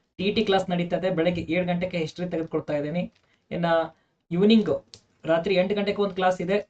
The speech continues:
ಇಲ್ಲಿ ಕೂಡ ಹಿಸ್ಟರಿ. But ಇದು ಏನಂದ್ರೆ ಸ್ನೇಹಿತರೆ, ಎಚ್ ಎಸ್ ಟಿ ಆರ್ ರಿಲೇಟೆಡ್ ಆಗಿದೆ. ಯಾರೆಲ್ಲ ಎಚ್ ಎಸ್ ಟಿ ಆರ್ ಬ್ಯಾಚ್ ಗೆ ಜಾಯಿನ್ ಆಗ್ಬೇಕು ಅನ್ಕೊಂಡಿರ್ತೀರಿ, ಜಾಯಿನ್ ಆಗ್ಬೋದು. ಡೌಟ್ಸ್ ಗಳಿದ್ದಲ್ಲಿ ಸೆವೆನ್ ಜೀರೋ ಒನ್ ನೈನ್ ಏಟ್ ಟೂ ಜೀರೋ ಏಟ್ ಸೆವೆನ್ ಜೀರೋ ಇಂಪ-, ಈ ನಂಬರ್ಗೆ WhatsApp ಮಾಡ್ಬೋದು.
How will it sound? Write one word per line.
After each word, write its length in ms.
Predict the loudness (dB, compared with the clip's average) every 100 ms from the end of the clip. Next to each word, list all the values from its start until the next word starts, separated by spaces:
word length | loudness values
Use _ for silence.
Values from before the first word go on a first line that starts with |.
| _
ಇಲ್ಲಿ 220 | 0 2
ಕೂಡ 160 | 2 0
ಹಿಸ್ಟರಿ. 560 | 0 -4 -4 -6 -6 -10 _
But 160 | -8 -6
ಇದು 200 | 2 4
ಏನಂದ್ರೆ 320 | 4 2 -2
ಸ್ನೇಹಿತರೆ, 400 | -2 -4 -4 -4
ಎಚ್ 260 | -2 -2 -2
ಎಸ್ 100 | -4
ಟಿ 80 | -2
ಆರ್ 100 | -2
ರಿಲೇಟೆಡ್ 320 | -2 -4 -4
ಆಗಿದೆ. 520 | -4 -4 -8 _ -20 _ _ _
ಯಾರೆಲ್ಲ 240 | 0 2 4
ಎಚ್ 260 | 4 2
ಎಸ್ 120 | -2 -2
ಟಿ 80 |
ಆರ್ 120 | -2 0
ಬ್ಯಾಚ್ 220 | -2 -2
ಗೆ 80 | -4
ಜಾಯಿನ್ 300 | -2 -2 -2
ಆಗ್ಬೇಕು 420 | -8 -4 -2 0
ಅನ್ಕೊಂಡಿರ್ತೀರಿ, 560 | -2 -2 -4 -6 -6 -6
ಜಾಯಿನ್ 300 | -4 -4 -2
ಆಗ್ಬೋದು. 580 | -4 -4 -4 -4 -6 _ _ -10
ಡೌಟ್ಸ್ 320 | 0 2 2 0
ಗಳಿದ್ದಲ್ಲಿ 440 | -2 0 -2 -2
ಸೆವೆನ್ 420 | -4 -4 -2 0
ಜೀರೋ 180 | 2 2
ಒನ್ 200 | 2 0
ನೈನ್ 200 | -4 -4 -6
ಏಟ್ 220 | -6 -6
ಟೂ 160 | -6
ಜೀರೋ 460 | -4 0 2 2 -2 _ _ _
ಏಟ್ 160 | 0 0
ಸೆವೆನ್ 280 | 0 -2 2
ಜೀರೋ 260 | 2 2 -2 _ -10
ಇಂಪ-, 320 | -4 -2 0
ಈ 100 | 0
ನಂಬರ್ಗೆ 360 | 0 0 0 0
WhatsApp 420 | -2 -2 -6 -6
ಮಾಡ್ಬೋದು. 360 | -6 -6 -8